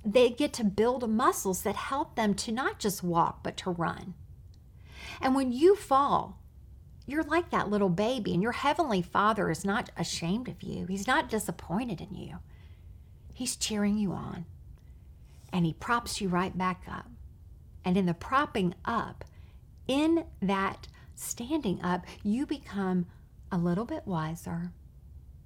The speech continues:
and a little bit stronger to become who God created you to be. Next, receive forgiveness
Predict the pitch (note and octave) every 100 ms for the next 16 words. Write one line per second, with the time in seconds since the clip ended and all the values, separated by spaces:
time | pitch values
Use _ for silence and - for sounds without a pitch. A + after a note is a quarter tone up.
0 | - - - - F3 D#3 D#3+ D#3+ A#3+ C#4+
1 | C#4+ B3+ - - - - G#3 E3+ D#3 -
2 | - F3 - - - - - F#3+ F3+ F3+
3 | F3 F3+ E3 F3 E3 D3+ D#3 - E3 D#3
4 | D#3+ E3+ D#3 D3 D#3+ E3 D3 - - -
5 | - - - - - - - - - -
6 | - F#3+ F3 D#3+ - - - - - -
7 | - - - - F#3 F#3 - G3+ G3+ G#3
8 | - - - F3+ E3 E3+ F3+ D#3+ E3+ E3
9 | -